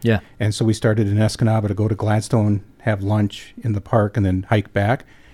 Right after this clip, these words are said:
Speaker 2: It was extremely difficult to maneuver in the Wells area,
Speaker 1: Sure, yeah.
Speaker 2: connecting to that. And then even just past Pioneer Trail Park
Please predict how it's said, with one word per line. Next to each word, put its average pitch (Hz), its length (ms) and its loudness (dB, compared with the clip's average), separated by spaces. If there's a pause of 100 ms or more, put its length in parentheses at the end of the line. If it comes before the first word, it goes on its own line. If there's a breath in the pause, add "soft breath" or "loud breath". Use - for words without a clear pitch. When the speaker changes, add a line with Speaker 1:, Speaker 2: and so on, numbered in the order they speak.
(300 soft breath)
Speaker 2:
It 135 160 2
was 123 180 4
extremely 127 760 4
difficult 101 680 -2 (100)
to 120 100 -4
maneuver 104 540 4 (360 soft breath)
in 127 120 2
the 104 80 2
Wells 101 480 0
area, 120 340 0 (220)
Speaker 1:
Sure, 101 200 0
yeah. 92 120 0
Speaker 2:
connecting 107 560 0
to 113 140 -4
that. 101 300 -2 (360 soft breath)
And 110 160 2
then 107 420 2
even 127 320 2
just - 260 -2
past 113 520 -2 (180)
Pioneer 110 300 2
Trail 104 260 -2
Park 101 460 -2